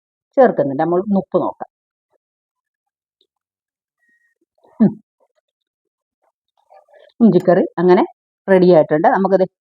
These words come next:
കറിവേപ്പില ഇതിനകത്ത് എന്തുമാത്രം ഊരിയിടാവോ അത്രയും നല്ലതാണ്. പി-, നമ്മളിച്ചിരി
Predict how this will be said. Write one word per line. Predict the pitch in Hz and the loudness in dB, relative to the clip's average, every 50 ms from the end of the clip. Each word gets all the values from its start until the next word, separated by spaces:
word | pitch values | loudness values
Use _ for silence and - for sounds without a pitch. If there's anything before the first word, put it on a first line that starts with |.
| _ _ _ _ _ _ _ _ _ _ _ _ _ _ _ _ _ _ _ _ _ _ _ _ _ _ _ _ _ _ _ - | _ _ _ _ _ _ _ _ _ _ _ _ _ _ _ _ _ _ _ _ _ _ _ _ _ _ _ _ _ _ _ 0
കറിവേപ്പില | 196 190 202 214 226 226 226 - 247 190 | 0 2 4 4 4 4 2 0 0 0
ഇതിനകത്ത് | 165 165 170 170 170 180 | 0 0 0 0 0 0
എന്തുമാത്രം | 170 165 180 185 190 185 190 190 190 196 202 - - 190 180 | -2 -2 -2 -4 -4 -4 -4 -4 -4 -4 -6 -4 -2 -2 -2
ഊരിയിടാവോ | 165 160 160 156 151 151 151 147 151 151 156 165 | -2 -4 -6 -6 -6 -4 -2 -2 0 0 -2 -4
അത്രയും | - - 170 165 170 170 175 185 180 | -6 -6 -10 -8 -6 -6 -6 -4 -4
നല്ലതാണ്. | 151 127 - _ 123 113 104 - _ _ _ _ _ _ _ _ _ _ _ _ _ _ _ _ _ _ _ _ _ | -6 -8 -10 _ -16 -16 -16 -18 _ _ _ _ _ _ _ _ _ _ _ _ _ _ _ _ _ _ _ _ _
പി-, | _ _ - 180 - - | _ _ -8 -8 -4 -2
നമ്മളിച്ചിരി | 196 180 185 185 165 - 185 175 196 | 0 0 2 0 0 -2 0 -2 -2